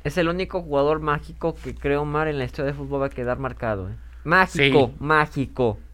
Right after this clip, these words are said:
Speaker 1: no creativo.
Speaker 2: Incomparable, inigualable. Este, sí, Messi ganó mucho más con el equipo del, del Barcelona, pero lo que, lo que hizo Ronaldinho, la forma de jugar, es algo, Emilio,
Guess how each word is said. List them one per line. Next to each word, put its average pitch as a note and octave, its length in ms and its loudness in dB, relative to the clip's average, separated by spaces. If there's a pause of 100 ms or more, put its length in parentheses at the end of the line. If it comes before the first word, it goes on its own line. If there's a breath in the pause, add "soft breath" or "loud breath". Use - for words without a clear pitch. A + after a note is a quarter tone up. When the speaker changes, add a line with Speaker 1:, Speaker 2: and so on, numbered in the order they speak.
(100)
Speaker 1:
no D3+ 160 2
creativo. D#3 380 6
Speaker 2:
Incomparable, F3+ 920 6 (100)
inigualable. D#3+ 960 4 (540 loud breath)
Este, B2+ 600 2
sí, E3 440 6
Messi D3+ 320 2
ganó C#3 400 4
mucho D3 320 0
más D3 260 6
con C3 140 -6
el A#2 100 -4
equipo C3+ 320 -6
del, A2+ 320 -2
del A2+ 160 2
Barcelona, D3 680 2 (580 loud breath)
pero C3+ 300 6
lo B2+ 240 0
que, A#2 600 0 (320)
lo B2 180 -2
que B2+ 120 0
hizo D3 280 2
Ronaldinho, B2 680 2
la A#2 160 2
forma D3 320 0
de C3 100 2
jugar, A2 480 0 (500 soft breath)
es D3+ 200 2
algo, E3 240 6
Emilio, E3+ 520 2